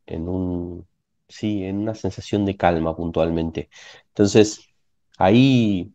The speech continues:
sin entrar en detalles y demás, y, y toda la cuestión, me parece que,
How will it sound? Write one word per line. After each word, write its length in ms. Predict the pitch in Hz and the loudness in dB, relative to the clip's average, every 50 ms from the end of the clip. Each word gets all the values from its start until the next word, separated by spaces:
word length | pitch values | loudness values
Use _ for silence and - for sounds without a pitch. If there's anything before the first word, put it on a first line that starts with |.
| _ _ | _ _
sin 240 | - - 107 104 113 | -8 -2 0 2 2
entrar 340 | 101 101 - 110 113 113 | 2 2 2 2 2 2
en 120 | 113 104 92 | 2 0 0
detalles 760 | 90 90 - - 113 127 123 123 120 120 - - 90 - - | -2 -2 2 6 6 8 8 8 6 4 2 -4 -10 -8 -6
y 80 | - 90 | -6 -4
demás, 540 | 90 98 107 113 120 120 117 113 110 - - - | -4 -2 -2 0 0 0 0 -2 -4 -6 -10 -10
y, 200 | 87 85 87 - 85 87 | -8 -8 -8 -8 -8 -8
y 40 | 87 | -8
toda 240 | - - 104 107 107 | -6 -4 -2 -2 0
la 100 | 107 101 | -2 -2
cuestión, 360 | - 101 - - 117 120 120 | -4 -6 -6 -4 -2 0 0
me 100 | 117 107 | 0 0
parece 380 | - 98 95 104 - - 110 104 | 0 0 0 0 0 -2 -4 -2
que, 680 | - 101 92 87 87 85 82 82 80 78 76 76 - | 0 0 0 0 0 0 -2 -2 -4 -4 -6 -8 -12